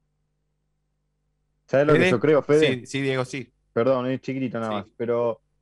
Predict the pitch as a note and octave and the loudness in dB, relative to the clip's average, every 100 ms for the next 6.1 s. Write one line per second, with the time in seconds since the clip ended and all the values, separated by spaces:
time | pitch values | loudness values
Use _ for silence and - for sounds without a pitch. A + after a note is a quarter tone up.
0 | _ - E3+ F3+ D#3+ C#3+ C3+ C#3+ D3 E3+ | _ -8 -4 -2 -2 -6 -4 -6 -4 -4
1 | D#3+ E3+ F3 E3+ D#3+ C3+ C3 A#2+ A#2+ - | -4 -6 -6 -8 -8 -8 -6 -6 -6 -8
2 | F#2 F2 _ _ _ _ _ _ _ _ | -10 -12 _ _ _ _ _ _ _ _
3 | - B2+ C3+ C3+ G#3+ A#3+ G#3 E3 C#3 C3+ | -4 -2 0 2 2 2 2 0 -2 -4
4 | A#2+ B2 G#2+ G2+ - A#2 C#3 F3+ E3+ F3+ | -2 0 -2 -2 -8 -10 -6 -4 -4 -2
5 | G3 F#3 D3+ C#3+ D#3 E3+ D3+ D3 B2 G2+ | -2 -2 -2 -4 -4 -4 -4 -4 -4 -6